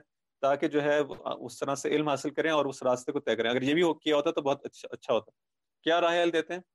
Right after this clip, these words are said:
उनका? ठीक है, जिस तरह से वहाँ की ख़वातीन जो है उन्होंने हिजाब जो है अपना छोड़ दिया और बिल्कुल इस तरह से जो है वो बरहना जो है वो आती हैं, तो तरक्की का रास्ता ये है, ये रास्ता है। और बुश शाह जो है वो अपने उस ज़माने के अंदर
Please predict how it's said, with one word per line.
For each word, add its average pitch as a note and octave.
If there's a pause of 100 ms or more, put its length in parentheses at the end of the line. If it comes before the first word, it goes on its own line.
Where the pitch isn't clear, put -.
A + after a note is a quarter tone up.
(600)
उनका? C3+
ठीक D3+
है, D3+
जिस C3+
तरह D3+
से D3+
वहाँ B2+
की D3+
ख़वातीन D3
जो C#3+
है C3+
उन्होंने C3
हिजाब C3 (200)
जो A#2+
है B2
अपना B2+
छोड़ C#3
दिया C3+
और A#2+
बिल्कुल A#2+
इस A#2+
तरह B2+
से C3
जो B2
है A#2+
वो B2+ (420)
बरहना C3+
जो C#3
है C#3
वो C3
आती B2+
हैं, E3+
तो C3 (880)
तरक्की D#3
का G3
रास्ता D3+
ये D3
है, B2+ (140)
ये B2+
रास्ता G#2+
है। - (180)
और A#2
बुश B2
शाह C#3
जो C3
है C3
वो B2+ (120)
अपने A#2
उस A2
ज़माने A#2
के B2
अंदर B2+